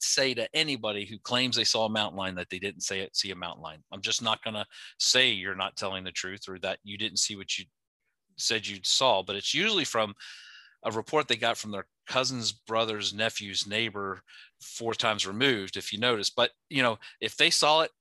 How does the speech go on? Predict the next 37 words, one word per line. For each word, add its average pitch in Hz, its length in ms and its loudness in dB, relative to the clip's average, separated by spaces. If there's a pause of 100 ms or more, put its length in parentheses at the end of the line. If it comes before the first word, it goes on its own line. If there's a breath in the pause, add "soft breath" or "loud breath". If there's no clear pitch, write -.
(100)
okay, 127 260 0
they 117 140 2
saw 107 280 2
it, 87 100 -10
but 101 160 -8
we 131 300 4
have 110 260 0
not 101 280 -2 (320)
come, 104 260 -2 (280)
uh, 101 80 -4 (140)
h-, - 220 -2
any 123 260 0
evidence. 90 420 -2
Now, 113 180 2
are 113 80 0
there 123 240 4 (480 loud breath)
lions 117 440 2
that 110 120 0
somebody 110 280 2
may 107 120 -2
have 101 200 0
in 95 80 -4
captivity 123 540 -2
that 117 180 0
got 117 200 2
out? 135 240 2 (200)
Yep, 107 180 -6 (160)
very 104 200 -6
plausible. 117 480 -2
Is 143 260 4
it 151 160 0
possible 131 480 0
for 120 160 -6
a 107 40 -4
mountain 110 300 -2
lion 117 280 -4 (120)
to 110 220 -10